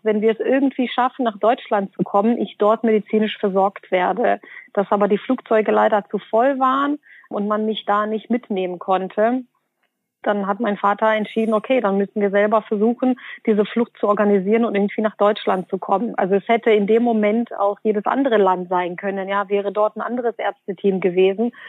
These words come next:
Das war nun reiner Zufall. Und ja, da einfach die Situation für mich lebensbedrohlich war, gab es keinen anderen Ausweg, als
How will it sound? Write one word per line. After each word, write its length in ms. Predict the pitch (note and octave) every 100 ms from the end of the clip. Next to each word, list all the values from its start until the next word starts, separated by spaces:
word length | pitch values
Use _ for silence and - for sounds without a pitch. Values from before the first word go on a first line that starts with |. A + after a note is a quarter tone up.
| - -
Das 180 | G3 F#3+
war 100 | G#3
nun 140 | G#3+ A3
reiner 380 | G#3 G#3+ A3+ -
Zufall. 580 | C#4+ C#4+ - F#3+ G#3 C4 _ _ _ _
Und 320 | - G#3+ G#3+ F#3+
ja, 260 | C4+ A3 F#3
da 200 | G3 G3
einfach 240 | G3+ G#3
die 300 | G3 G#3 G#3 G3
Situation 520 | G3+ G#3 F#3 A3 G#3+
für 100 | G#3+
mich 180 | G#3+ -
lebensbedrohlich 840 | G#3 G#3 G#3 - G#3+ A#3 A#3+ -
war, 220 | A3 A3+
gab 240 | A3 G#3+ G3+
es 100 | G3+
keinen 260 | - A3
anderen 300 | G#3+ A3+ G#3+
Ausweg, 600 | G3+ A3 C4 - G#3 A#3
als 220 | G#3 G#3